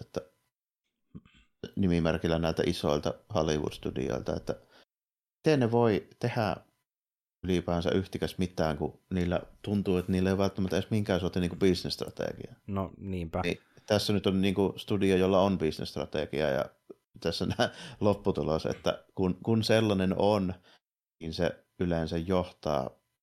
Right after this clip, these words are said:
Speaker 1: hyvä-, hyvään lopputulokseen, jos se, niinku, sitä toteutetaan sillä lailla järkevästi, että
Speaker 2: Mm.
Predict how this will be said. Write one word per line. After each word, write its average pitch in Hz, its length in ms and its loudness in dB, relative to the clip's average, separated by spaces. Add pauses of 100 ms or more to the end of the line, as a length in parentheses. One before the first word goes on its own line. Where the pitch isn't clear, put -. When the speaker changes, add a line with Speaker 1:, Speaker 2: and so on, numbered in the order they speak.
(460)
Speaker 1:
hyvä-, 87 400 -4
hyvään 98 360 2
lopputulokseen, 76 800 -2
jos - 140 -8
se, - 100 -4 (220)
niinku, 87 380 -10 (100)
sitä 85 260 -2
toteutetaan 82 760 -2
sillä 80 280 -6
lailla 80 200 -4
järkevästi, 80 680 -2
että 90 220 -6
Speaker 2:
Mm. 85 120 -8